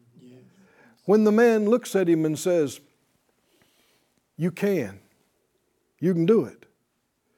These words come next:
Speaker 2: If you will." Wh-, what happened? Read, read it. Jesus was moved with compassion. Huh? Compassion.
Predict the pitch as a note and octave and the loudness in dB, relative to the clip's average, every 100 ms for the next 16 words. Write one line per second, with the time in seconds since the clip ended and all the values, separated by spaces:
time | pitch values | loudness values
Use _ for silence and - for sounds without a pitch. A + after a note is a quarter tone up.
0 | _ _ _ - G3+ F#3+ - - _ _ | _ _ _ 0 2 2 -2 -20 _ _
1 | _ - C#3 D3 C#3+ A2+ - _ _ _ | _ -8 -4 -2 -2 -4 -10 _ _ _
2 | _ _ _ _ _ _ _ C#3+ - F3 | _ _ _ _ _ _ _ -8 0 2
3 | D#3+ A#2 - - - D3+ C#3 C3 C3+ - | 2 0 -4 -18 0 0 2 0 -2 -4
4 | - _ _ _ _ - - - - D3+ | -18 _ _ _ _ -20 -20 -20 0 6
5 | A#3 F3 D#3 D3+ B2+ F#3 C4 D#4 D#4+ C#4+ | 6 4 2 0 6 8 10 10 8 4
6 | - - _ _ _ _ _ _ F#3 G#3+ | -4 -20 _ _ _ _ _ _ 0 0
7 | A3+ A3+ E3+ G2+ - A#2+ E3+ _ _ _ | -2 0 0 -2 -8 -20 -20 _ _ _
8 | _ _ _ _ _ _ _ _ _ _ | _ _ _ _ _ _ _ _ _ _
9 | - D#3+ G#3 A#3+ _ _ - - - - | -2 0 0 -6 _ _ -20 -20 -20 -20
10 | - _ _ _ D#3 D3 F#3 E3+ - - | -20 _ _ _ -10 -6 -6 -8 -10 -18